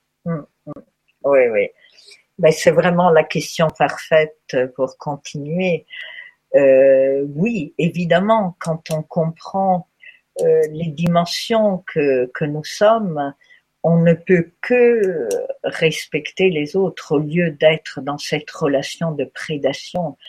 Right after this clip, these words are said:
Parce que si je crois que je suis séparée de l'autre, je veux sa richesse, je me l'approprie. Euh, donc, euh, le respect, il est évident quand on, on regarde le monde de cette manière.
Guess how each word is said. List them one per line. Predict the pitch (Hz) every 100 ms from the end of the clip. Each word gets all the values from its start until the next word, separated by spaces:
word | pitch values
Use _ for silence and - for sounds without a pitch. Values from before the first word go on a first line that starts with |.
| - - -
Parce | -
que | - 143
si | - - 170
je | - 160
crois | - - 175 160 151 - -
que | 127 127 _ - - _
je | 156
suis | - - 165
séparée | - 151 151 147 147
de | 143
l'autre, | 143 180 185 180 - 143
je | 135 - 147 135 185
veux | 202
sa | - 151
richesse, | 143 143 - - 165 175 175 - -
je | 139 143
me | 139
l'approprie. | 139 139 - 139 135 - - 208 190 - - - - - - -
Euh, | 147 135 135 -
donc, | 151 175 175 170 - 156
euh, | 139 - _ _
le | 156 165
respect, | 160 180 165 - 196 208 220 185
il | 160 151
est | 151 - -
évident | 208 165 170 151 147 151 190 190
quand | - 151 147 _ -
on, | 135 123 113 107 113 117 - _ _ -
on | 147
regarde | 143 151 143 160 165 -
le | 143
monde | 143 170 170
de | 135
cette | 131 143 - 135
manière. | 131 131 123 120